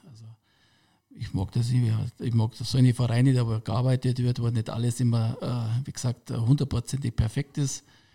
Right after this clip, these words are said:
Äh, wie gesagt, Erfolgsfan oder so kann jeder sein, aber ich mag lieber Vereine, die, äh,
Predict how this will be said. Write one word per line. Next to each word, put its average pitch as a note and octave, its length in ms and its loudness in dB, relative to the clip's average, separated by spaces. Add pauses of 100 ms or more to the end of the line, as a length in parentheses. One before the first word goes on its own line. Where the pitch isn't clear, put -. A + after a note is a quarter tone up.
(460)
Äh, - 60 -14 (320)
wie A#2 80 0
gesagt, A#2+ 340 -4
Erfolgsfan B2+ 760 0
oder A2+ 220 2
so A#2 200 -2
kann A2+ 180 -4
jeder A#2 240 2
sein, A2+ 260 0
aber A2 160 0
ich A2+ 60 4
mag A#2 240 0
lieber A#2+ 340 0
Vereine, A2+ 480 -2
die, A2+ 200 -4
äh, A2 100 -2